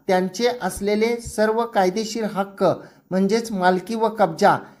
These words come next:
हा तब्दील करते आणि खरेदी खताच्या दस्ताने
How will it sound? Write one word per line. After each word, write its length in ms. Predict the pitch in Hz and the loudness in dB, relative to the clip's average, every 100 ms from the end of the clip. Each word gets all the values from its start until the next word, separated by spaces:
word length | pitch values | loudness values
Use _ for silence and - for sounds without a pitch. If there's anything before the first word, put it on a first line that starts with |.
| _ _ _ | _ _ _
हा 300 | - 185 220 240 - - | -6 2 2 2 -8 0
तब्दील 360 | 180 160 233 226 | 0 0 -2 0
करते 560 | 214 196 160 110 - _ - | -2 -2 -2 -4 -10 _ -2
आणि 360 | 180 208 196 139 - _ _ _ 175 | 2 4 2 -2 -12 _ _ _ -2
खरेदी 240 | 190 220 226 | -2 -2 -4
खताच्या 380 | 220 226 233 | 0 2 2
दस्ताने 800 | 233 180 180 - 208 196 135 - | 0 0 -2 2 2 4 -2 -6